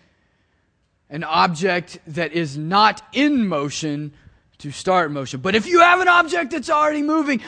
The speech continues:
for moving the motion forward is easier. Once it starts going and rolling downhill, you just have to chase it.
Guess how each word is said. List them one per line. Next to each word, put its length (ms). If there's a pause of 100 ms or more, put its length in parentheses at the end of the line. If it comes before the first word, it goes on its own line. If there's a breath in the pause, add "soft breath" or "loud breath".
(200 loud breath)
for 360 (340 loud breath)
moving 580
the 80
motion 400
forward 680
is 200
easier. 540
Once 220
it 80
starts 280
going 540 (200 loud breath)
and 220
rolling 440
downhill, 480
you 140
just 180
have 160
to 80
chase 340
it. 140